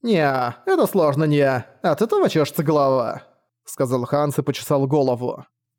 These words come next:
«Седьмой», пробормотал Адлет. Он безмолвно смотрел на товарищей, пока они общались. И лишь один вопрос появился в его голове.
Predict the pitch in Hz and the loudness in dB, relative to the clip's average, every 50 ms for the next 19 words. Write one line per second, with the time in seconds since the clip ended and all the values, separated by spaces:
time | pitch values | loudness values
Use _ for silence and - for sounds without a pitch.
0 | _ _ - - - 147 131 147 151 170 165 143 117 - - - _ _ _ _ | _ _ -14 -6 -4 -2 0 2 2 2 2 0 -2 -4 -10 -16 _ _ _ _
1 | _ _ _ _ _ - 139 135 127 135 139 160 170 - 233 185 - - 190 214 | _ _ _ _ _ -4 -4 -2 0 0 0 0 0 0 0 0 2 2 0 2
2 | 180 170 156 151 - - - _ _ _ _ - 208 254 220 147 147 139 120 127 | 2 2 0 0 -2 -8 -18 _ _ _ _ -4 -2 -2 0 0 0 0 0 0
3 | 165 226 202 143 147 147 127 - - 127 - - 214 180 143 139 120 127 127 185 | 0 2 2 2 0 0 0 0 -2 -2 0 2 2 2 2 0 0 0 0 2
4 | 247 202 143 - - 143 - 143 127 - 165 151 139 135 135 127 117 - - - | 2 2 0 0 -2 -2 -2 -2 -2 0 0 2 2 2 2 0 0 -2 -2 -2
5 | 139 127 - - - - - - - _ _ _ _ _ _ _ - - 127 135 | -2 -2 -2 -6 -12 -14 -16 -18 -20 _ _ _ _ _ _ _ -4 -2 0 0
6 | 151 - 165 147 160 156 147 143 131 165 214 185 - - 127 123 123 120 131 135 | 0 -2 -2 0 0 2 2 2 2 2 0 0 0 -2 -2 -2 0 0 0 0
7 | 131 - 240 247 226 165 131 131 131 147 143 131 131 123 120 123 - - - | 0 0 0 2 2 2 2 2 2 2 2 4 2 2 2 0 -2 -4 -6